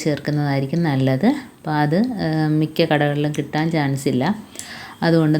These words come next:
നമുക്ക് ഈ വിനിഗർ ചേർത്താലും കുഴപ്പമൊന്നുമില്ല. ഇപ്പം ഞാൻ ഈ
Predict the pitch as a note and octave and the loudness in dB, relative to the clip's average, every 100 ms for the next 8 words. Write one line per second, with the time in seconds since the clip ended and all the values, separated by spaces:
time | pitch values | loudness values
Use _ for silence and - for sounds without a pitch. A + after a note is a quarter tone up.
0 | D3+ D3 D3 C4+ C#4+ - - - F3 F3 | 2 0 2 2 2 -6 -12 -4 0 2
1 | D#3 D3+ D3 D3 D3 C#3 D3 C#3+ D#3 D3+ | 2 2 0 0 -2 0 -2 -2 0 0
2 | C#3+ D3 D#3 D3 C3 B2+ F3 A#3+ - - | 0 2 2 2 2 2 2 0 -2 -18
3 | - - - - - - - - - - | -20 -20 -20 -20 -20 -20 -20 -20 -20 -10
4 | - F#3 F3 D#3 D#3+ G3+ E3 | 0 4 4 4 4 2 2